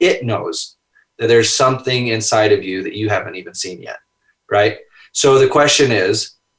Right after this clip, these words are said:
which one do you want to be listening to? The positive one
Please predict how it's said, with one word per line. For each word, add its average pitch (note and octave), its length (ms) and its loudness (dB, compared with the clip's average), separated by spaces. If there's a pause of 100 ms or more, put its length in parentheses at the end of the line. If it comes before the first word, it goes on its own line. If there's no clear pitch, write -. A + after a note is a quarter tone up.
(160)
which E3 320 0
one D#3+ 220 4
do D#3 80 4
you C#3+ 100 6
want C#3 340 2 (440)
to C#3 100 -2
be C3 140 4
listening D3 380 2
to? - 280 -4 (680)
The A#2 100 -2
positive D3 500 2
one D#3 440 0